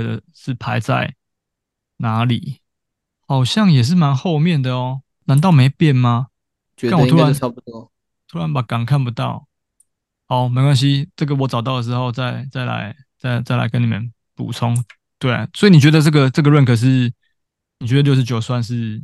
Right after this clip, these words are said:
Speaker 1: 正常的？看一下，
Speaker 2: 正常啊。
Speaker 1: 正常。
Speaker 2: 差不多啦，就是，就是有双 double double 数据，然后又有，又有锅，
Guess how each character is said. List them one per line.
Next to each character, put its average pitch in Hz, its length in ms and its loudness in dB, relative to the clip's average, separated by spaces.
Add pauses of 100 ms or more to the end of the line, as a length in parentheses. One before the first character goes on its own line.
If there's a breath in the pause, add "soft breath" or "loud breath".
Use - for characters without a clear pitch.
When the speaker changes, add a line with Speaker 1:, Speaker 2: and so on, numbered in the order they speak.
(340)
Speaker 1:
正 131 200 0
常 - 260 -8
的？ - 80 -12 (480)
看 131 200 -4
一 123 40 -2
下， 156 100 -4
Speaker 2:
正 135 60 0
常 120 180 -2
啊。 95 100 -14 (360)
Speaker 1:
正 143 160 0
常。 120 120 0
Speaker 2:
差 160 220 0
不 160 120 -12
多 147 180 -12
啦， 120 320 -10
就 151 180 -10
是， 135 560 -6 (400)
就 214 140 2
是 214 140 4
有 147 120 6
双 175 340 2 (260)
double 160 280 0
double 151 300 2
数 139 200 -6
据， 127 300 -8
然 107 160 -6
后 131 220 -6
又 139 140 -4
有， 104 300 -8
又 160 160 0
有 101 80 -2
锅， 127 480 -6